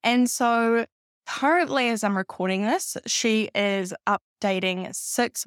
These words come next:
blog posts per week. However, that will slowly go down to two per week once we start to publish new blog posts again. So typically every week we are updating between two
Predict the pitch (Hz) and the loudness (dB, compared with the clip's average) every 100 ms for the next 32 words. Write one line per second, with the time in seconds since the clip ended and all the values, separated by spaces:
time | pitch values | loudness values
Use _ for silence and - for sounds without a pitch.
0 | - 196 185 - 185 180 - - 185 180 | -2 -2 -2 -4 -4 -4 -6 -4 -2 2
1 | 262 339 _ _ _ - - 233 247 233 | 0 0 _ _ _ -4 0 2 2 2
2 | 220 208 - - 190 220 233 233 226 208 | 2 2 -4 -8 0 2 2 0 2 2
3 | 196 185 - - 190 196 196 196 190 185 | 2 -2 -8 -2 2 2 2 0 0 0
4 | 185 185 185 - 190 180 170 - - 294 | 0 0 -2 -4 -4 -4 -4 -8 -4 -2
5 | 311 - 202 185 185 285 - _ _ _ | -2 0 -2 0 -2 -2 -8 _ _ _
6 | - 214 196 185 - 190 196 - - 185 | -4 0 0 0 -2 -2 -2 -2 0 0
7 | 185 - - - 214 185 180 175 175 - | 0 -6 -10 -8 -4 -2 0 0 -2 -6
8 | _ _ _ _ - - 208 196 202 - | _ _ _ _ -10 -2 0 0 0 -4
9 | - 214 208 202 196 185 185 196 165 - | 0 2 2 2 0 0 0 -4 -4 -6
10 | 185 - 175 - 202 _ - - - 247 | -10 -8 -8 -8 -12 _ -20 -10 -2 0
11 | 247 - 359 403 - 247 226 - 220 226 | 0 -2 -2 -2 -2 0 0 0 -2 -2
12 | 214 190 190 - 190 190 - - 180 170 | 0 0 0 -2 -2 -2 -2 0 0 0
13 | 185 175 - 185 180 175 180 - 190 175 | -2 -2 -2 -2 -2 -6 -8 -8 -6 -6
14 | 180 - | -8 -12